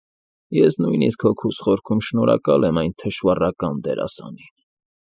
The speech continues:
Փառք Աստծո, որ երեխաներ չեղան։ Դուք ներել եք նրանց, պապիկ։ Ներելն այն բանը չէ, Վերոչկա։ Սկզբում կարծես կատաղած լինեի։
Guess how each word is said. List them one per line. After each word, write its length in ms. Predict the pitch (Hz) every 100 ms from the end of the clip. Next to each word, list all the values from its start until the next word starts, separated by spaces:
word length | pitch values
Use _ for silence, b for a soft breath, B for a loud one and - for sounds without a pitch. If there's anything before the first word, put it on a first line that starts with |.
| _ _ _ -
Փառք 340 | - - -
Աստծո, 380 | 87 - - 98
որ 220 | 95 92
երեխաներ 640 | 85 85 85 82 80 80 -
չեղան։ 560 | - 73 - - 127 - _ _ _ _ _ _ _ _ _ _ _ _ _ 139
Դուք 260 | 127 117
ներել 380 | 104 90 101 170
եք 100 | 175
նրանց, 320 | 107 87 90
պապիկ։ 480 | - 104 - - - _ _ _ _ _ _ _ _ _ _ _ _
Ներելն 580 | 220 170 185 190 175 123
այն 180 | 110 101
բանը 280 | 104 104 107
չէ, 260 | - 151 113
Վերոչկա։ 600 | 58 50 - - - - - - _ _ _ _ _ _ _ _ _ _ _
Սկզբում 500 | - 95 95 92 107 101
կարծես 540 | 95 - - 92 -
կատաղած 640 | 101 95 90 87 104 98
լինեի։ 540 | 87 73 55 - -